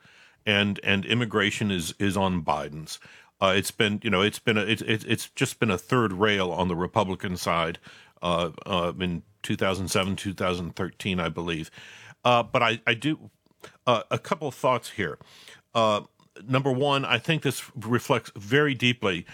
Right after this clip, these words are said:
the, the, the, the dependence that the Democratic Party has on Hispanic voters. And, and, uh, where they fell short, uh, in, in, in twenty twenty, uh,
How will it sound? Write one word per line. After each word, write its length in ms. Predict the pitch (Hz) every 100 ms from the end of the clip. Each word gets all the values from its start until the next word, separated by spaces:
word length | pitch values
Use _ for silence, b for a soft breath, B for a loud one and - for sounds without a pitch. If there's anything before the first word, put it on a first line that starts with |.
| B B
the, 240 | 107 107
the, 360 | 101 113 104 90
the, 420 | 92 113 101 92
the 220 | 95 104
dependence 840 | 87 113 - 139 127 113 85 87 - b b
that 240 | 107 98 107
the 60 |
Democratic 640 | 92 113 107 110 98 95
Party 360 | - 104 98 90
has 380 | - 113 98 85
on 200 | 95 87
Hispanic 520 | 95 - 98 90 80
voters. 480 | 80 76 65 - - b b b b b -
And, 460 | 98 95 95 90 -
and, 340 | 104 98 95 -
uh, 140 | 101
where 280 | 90 104 139
they 160 | 139 131
fell 320 | - 123 123 -
short, 580 | - 160 196 87 - - b b b
uh, 160 | 104 101
in, 220 | 107 104
in, 380 | - 107 98 95
in 180 | - 104
twenty 320 | - 120 104
twenty, 420 | 92 113 104 110 - B B B
uh, 220 | 104 98